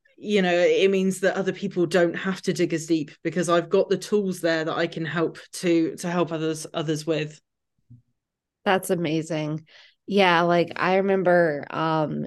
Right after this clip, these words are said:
Speaker 2: in my own personal diagnosis, I, uh, I was devouring, like, pieces of literature one at a time via Audible, like, um, The Wellness Project, uh, Hi-,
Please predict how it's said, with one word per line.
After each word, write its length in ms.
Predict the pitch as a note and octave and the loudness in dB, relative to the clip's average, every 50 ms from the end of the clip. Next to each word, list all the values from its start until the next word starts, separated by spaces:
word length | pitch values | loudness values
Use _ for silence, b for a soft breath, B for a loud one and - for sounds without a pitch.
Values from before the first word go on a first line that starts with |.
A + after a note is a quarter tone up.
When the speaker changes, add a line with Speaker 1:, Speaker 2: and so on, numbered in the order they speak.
| - | -6
Speaker 2:
in 140 | - - D#3+ | -6 -4 -4
my 240 | D#3+ D#3 D#3 D#3 D3+ | -2 0 0 2 2
own 160 | D#3 D3+ D#3 | 0 0 -2
personal 380 | D#3 D#3+ - D#3+ - E3+ E3 D#3 | -4 -6 -8 -6 -4 -2 -2 -2
diagnosis, 720 | D#3 D3+ D3+ D3+ D3 C#3+ D#3 D#3+ E3 D#3+ - C#3+ C3 C3+ - | 0 0 0 0 0 2 2 0 0 0 -2 -4 -4 -4 -4
I, 340 | - - D#3 D#3+ D#3+ D#3 | -2 0 2 2 4 4
uh, 200 | D#3+ D3 C#3+ - - - | 2 2 0 -2 -4 -4
I 120 | - D#3+ | -2 0
was 160 | D#3+ D#3+ D#3+ | 0 0 -2
devouring, 680 | D#3+ - E3+ D3 E3+ E3 D#3+ E3 D#3+ D#3+ D#3+ D#3 D#3 D3 | 0 0 0 2 4 4 4 6 4 4 2 2 0 -2
like, 240 | D3 D3+ D3 C#3+ - | -2 -4 -4 -6 -6
pieces 420 | - - F3+ F3 F3+ - E3 E3+ | -2 0 0 0 0 -2 -2 -2
of 100 | E3 D#3 | 0 0
literature 640 | C#3+ D#3 D#3+ D#3+ D3+ D#3 D3+ C3 - - - D3+ D3+ | 0 2 2 2 2 0 -2 -4 -6 -4 -2 0 0
one 240 | D3+ D3 D3 C#3+ D3+ | 0 0 -2 -4 -4
at 160 | D3 C#3+ C#3+ | -2 -2 -2
a 40 | D3+ | -2
time 680 | D3+ - - F3+ F#3+ F#3+ F#3+ F#3 F#3 F#3 F#3 F3 F3+ B B B B B B B B B | -4 -4 -4 0 2 4 6 6 6 6 4 2 -2 B B B B B B B B B
via 140 | F#3+ F#3 D#3+ | 2 2 2
Audible, 680 | - E3 F3 F3+ F3+ F#3 - D#3+ D#3+ D3 D3+ C#3+ C3 | 2 2 2 4 4 4 4 4 4 6 6 4 2
like, 260 | C#3 D3+ D#3 D3+ D#3 - | 2 0 0 0 0 -2
um, 320 | D3+ D3 D3 D3+ D3+ D#3 | -4 -4 -4 -4 -4 -2
The 100 | D#3 E3+ | -2 0
Wellness 540 | D#3+ E3+ F#3+ G3 G3+ F#3+ F#3+ F3+ E3 - - | 2 4 4 4 4 4 2 2 0 0 -4
Project, 540 | - E3+ D#3 D3+ D#3 D#3 D3 C#3+ C#3+ C#3+ D#3+ | -6 -4 -2 -2 -2 -2 -4 -6 -4 -4 -4
uh, 220 | D3 C#3+ C#3+ C#3+ | -4 -4 -4 -6
Hi-, 460 | C3+ - - - E3+ F3+ F3+ E3+ E3+ | -8 -10 -6 0 4 4 4 4 4